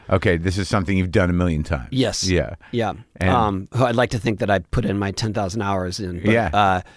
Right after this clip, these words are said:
Speaker 2: but I w-, didn't have enough speed going into it, which I knew and, and accepted. And in my younger days,
Speaker 1: Yeah.
Speaker 2: that was never a problem. I could just ball up and spin faster and make it work. And
Speaker 1: Right.
Speaker 2: before I knew it,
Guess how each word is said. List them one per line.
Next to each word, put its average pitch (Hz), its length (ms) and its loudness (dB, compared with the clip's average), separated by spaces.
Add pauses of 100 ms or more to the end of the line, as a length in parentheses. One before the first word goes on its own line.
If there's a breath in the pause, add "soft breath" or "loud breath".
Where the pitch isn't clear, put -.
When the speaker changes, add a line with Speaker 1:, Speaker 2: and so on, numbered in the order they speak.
(400 soft breath)
Speaker 2:
but 131 120 4
I 131 100 4
w-, 135 180 2
didn't 160 220 4
have 160 140 2
enough 139 180 2
speed 147 500 4
going 123 240 2
into 135 300 4
it, 113 200 2
which 123 160 0
I 120 240 4
knew 117 420 4
and, 104 300 -4 (240)
and 104 220 -8
accepted. 131 580 0 (680 soft breath)
And 117 220 2
in 110 120 2
my 104 340 2 (540)
younger 131 360 2
days, 107 420 0
Speaker 1:
Yeah. 92 160 4
Speaker 2:
that 110 140 2
was 107 100 -6
never 110 180 0
a 107 60 0
problem. 147 380 2
I 101 80 -2
could 101 100 -10
just 110 180 -8
ball 117 280 6
up 117 160 2
and 98 100 -4
spin 107 220 -4
faster 131 440 0
and 107 120 -2
make 110 180 -2
it 110 40 -4
work. 123 420 4
And 113 120 0
Speaker 1:
Right. 101 120 6
Speaker 2:
before 117 340 4
I 113 60 4
knew 127 300 4
it, 113 200 4